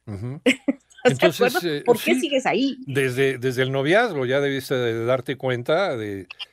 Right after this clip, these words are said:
Speaker 1: del tipo de
Speaker 2: Así.
Speaker 1: personaje con el que estabas saliendo.
Speaker 2: Absolutamente, por eso siempre digo, "No hay sorpresas,
Speaker 1: Ajá.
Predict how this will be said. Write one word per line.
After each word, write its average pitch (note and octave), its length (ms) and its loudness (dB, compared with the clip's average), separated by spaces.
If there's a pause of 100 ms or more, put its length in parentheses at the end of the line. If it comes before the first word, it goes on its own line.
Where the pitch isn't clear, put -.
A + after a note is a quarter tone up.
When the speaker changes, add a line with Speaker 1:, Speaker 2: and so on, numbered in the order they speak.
(180)
Speaker 1:
del A2 160 -8
tipo C3+ 240 -2
de A#2+ 60 2
Speaker 2:
Así. D#3 60 -6
Speaker 1:
personaje A2+ 560 -4
con G#2+ 180 -6
el G2+ 80 -10
que - 80 -14
estabas A2+ 320 -2
saliendo. D3+ 520 -6 (720)
Speaker 2:
Absolutamente, E3 1080 2
por E3 180 4
eso E3 200 2
siempre G3 500 4
digo, G3 220 6
"No G3+ 720 4
hay A#3 340 2
sorpresas, A3+ 920 -2
Speaker 1:
Ajá. G3 600 -6